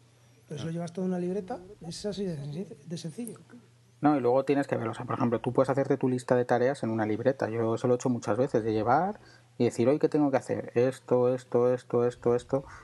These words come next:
Speaker 2: Y me servía para toda la semana. Iba tachando según lo iba haciendo. ¿Qué pasa? Que cuando pasaba de semana tenía que recopiarme todo lo que no había hecho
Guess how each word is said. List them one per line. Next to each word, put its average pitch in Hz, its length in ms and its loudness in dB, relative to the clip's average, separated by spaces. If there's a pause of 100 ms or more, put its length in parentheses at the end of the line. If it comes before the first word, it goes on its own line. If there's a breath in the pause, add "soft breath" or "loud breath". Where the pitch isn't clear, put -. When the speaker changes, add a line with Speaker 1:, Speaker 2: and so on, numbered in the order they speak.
(160)
Speaker 2:
Y 110 100 0
me 107 120 0
servía 120 260 2
para 131 140 4
toda 139 140 4
la 131 60 2
semana. 107 380 -2
Iba 110 180 2
tachando 127 420 0
según 120 180 -4
lo 110 60 0
iba 107 100 2
haciendo. 127 400 -2 (400 loud breath)
¿Qué 127 100 2
pasa? 131 200 2
Que 113 80 0
cuando 107 180 0
pasaba 120 280 2
de 139 60 0
semana 147 360 0
tenía 120 240 0
que 131 240 2 (320)
recopiarme 123 640 2
todo 139 480 2
lo 143 120 0
que 139 120 0
no 135 60 0
había 131 260 2
hecho 165 340 -2